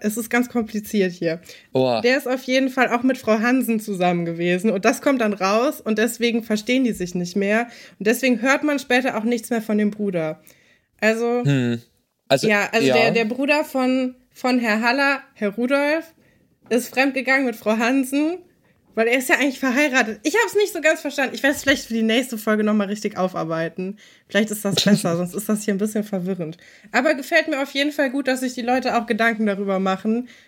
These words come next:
Speaker 1: ähm, wieso, wieso wir Herr Haller hier sehen oder Herr Rudolf, was das alles mit was zu tun hat. Ja.
Speaker 2: Also ich hab auch, äh, erst gedacht, ein Zwillingsbruder und ich dachte dann auch, weil,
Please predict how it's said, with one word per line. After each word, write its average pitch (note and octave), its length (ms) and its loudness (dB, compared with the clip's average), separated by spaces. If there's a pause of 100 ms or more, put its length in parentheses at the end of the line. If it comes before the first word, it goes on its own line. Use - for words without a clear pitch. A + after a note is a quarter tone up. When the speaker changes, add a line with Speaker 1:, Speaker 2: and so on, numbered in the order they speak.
(220)
Speaker 1:
ähm, G#3 480 0 (800)
wieso, G3+ 460 0
wieso G3+ 320 -6
wir G#3 120 2
Herr G3 200 0
Haller G#3 220 2
hier F#3+ 180 -4
sehen F3 200 -4
oder F#3 180 0
Herr G3 140 -2
Rudolf, A3 440 -2 (720)
was F#3 240 -6
das G3+ 140 -10
alles F#3+ 320 -4
mit F3+ 120 -6
was F3+ 220 -6
zu F#3 80 -8
tun F3+ 260 -6
hat. E3 260 -10 (360)
Ja. D#3+ 220 -12 (1040)
Speaker 2:
Also D#3 160 2
ich F3+ 160 -2
hab F#3+ 180 2
auch, G3 240 0 (140)
äh, D#3 180 2
erst D#3+ 200 0
gedacht, D#3+ 300 0
ein D3 60 -2
Zwillingsbruder D3+ 840 0
und B2 60 -2
ich C3+ 140 -4
dachte D#3+ 280 2
dann D3 140 2
auch, D3+ 300 0
weil, C3 400 2